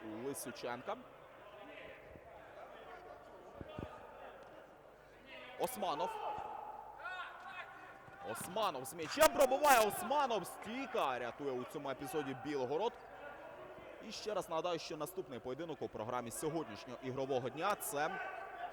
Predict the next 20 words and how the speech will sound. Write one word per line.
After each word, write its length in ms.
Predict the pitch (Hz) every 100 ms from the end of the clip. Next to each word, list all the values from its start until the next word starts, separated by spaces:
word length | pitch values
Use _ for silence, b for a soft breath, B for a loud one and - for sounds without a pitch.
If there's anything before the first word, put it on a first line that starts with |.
| -
ключовий 460 | 208 196 196 226
матч 340 | 247 202 220 -
у 60 |
боротьбі 360 | 151 147 127 165
за 140 | 160
чемпіонство 680 | 147 151 135 156 196 - 175 -
у 160 | 175 190
дивізіоні 460 | 175 151 165 170
Бронз. 560 | 139 185 175 98 - - - - - - - - - - - - - - - 605 311 - - - - - - - -
Пі 160 | - 180
Ем 180 | 139 120
Юнайтед 460 | 135 139 208 233 185 - 110 110
зустрічатиметься 800 | 131 165 - 160 - - - - 113
із 120 | -
командою 500 | - 123 135 120 120
з 100 | 120
нижньої 380 | 180 156 131 101 120
половини 340 | 117 113 110
турнірної 500 | - 123 120 107 110
таблиці, 560 | 120 117 175 214 240